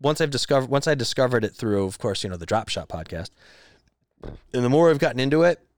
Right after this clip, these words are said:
um, I've basically, we, I, my wife and I actually canceled, uh, cable. We, I haven't had cable T V in over two years now. Uh, it's pretty clear I've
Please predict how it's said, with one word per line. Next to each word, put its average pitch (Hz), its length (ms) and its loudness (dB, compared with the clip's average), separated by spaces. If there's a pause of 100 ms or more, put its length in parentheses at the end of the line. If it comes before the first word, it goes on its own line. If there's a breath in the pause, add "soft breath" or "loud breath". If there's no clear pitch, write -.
um, 107 540 0 (400)
I've 127 300 -4 (140)
basically, 147 640 0 (300 loud breath)
we, 165 260 0
I, 151 320 2 (440)
my 151 200 0
wife 131 280 2
and 110 80 -2
I 95 100 -2
actually 98 360 -4
canceled, 95 600 -4
uh, 80 340 -8 (140)
cable. 104 440 -4
We, 139 100 2
I 131 140 -2
haven't 120 220 -2
had 95 180 -8
cable 90 320 -6
T 101 180 -8
V 101 180 -4
in 87 120 -8
over 85 180 -10
two 101 180 -4
years 90 320 -6
now. 120 260 -2 (1000 loud breath)
Uh, 101 300 2 (300)
it's - 100 -8
pretty 196 200 0
clear 160 280 0
I've 117 220 0